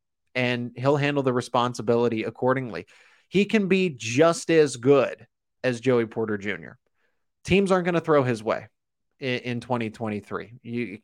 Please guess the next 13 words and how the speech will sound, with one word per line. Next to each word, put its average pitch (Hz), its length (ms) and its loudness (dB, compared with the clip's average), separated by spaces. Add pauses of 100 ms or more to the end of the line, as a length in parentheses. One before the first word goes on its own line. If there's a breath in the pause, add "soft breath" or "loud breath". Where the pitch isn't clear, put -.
can, 117 360 -6
you 120 120 -4
know 131 180 4
that 131 180 4
for 117 140 0
a 110 60 2
fact. 104 320 2
He's 143 180 0
someone 156 320 0
that 127 140 2
you 127 100 -4
can 123 160 -4
put 156 240 2